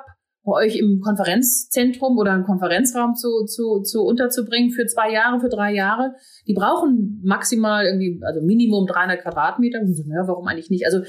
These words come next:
ich glaube, da wird man umdenken, flexibler, agiler sein müssen. Aber so komplette Pop-up-Hotels, so wie eben das Lovelace seinerzeit war,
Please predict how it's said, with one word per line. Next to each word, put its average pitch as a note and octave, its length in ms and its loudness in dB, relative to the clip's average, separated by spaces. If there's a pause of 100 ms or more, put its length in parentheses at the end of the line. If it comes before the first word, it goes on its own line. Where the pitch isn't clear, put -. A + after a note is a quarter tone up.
(460)
ich F#3+ 100 -8
glaube, G#3 340 0
da F3+ 240 -2
wird G#3+ 240 -2
man F3+ 160 2
umdenken, D4+ 840 -2
flexibler, C#4+ 840 -2
agiler B3+ 480 2
sein A3 340 -2
müssen. G#3 540 -4 (680)
Aber F3+ 220 0
so F3+ 260 -2 (140)
komplette G3+ 540 -2
Pop-up-Hotels, G3+ 920 -4
so F#3+ 140 -6
wie G#3+ 400 0
eben G3+ 100 4
das F3+ 160 0
Lovelace G3 420 -2
seinerzeit F#3 460 -6
war, F#3 300 -6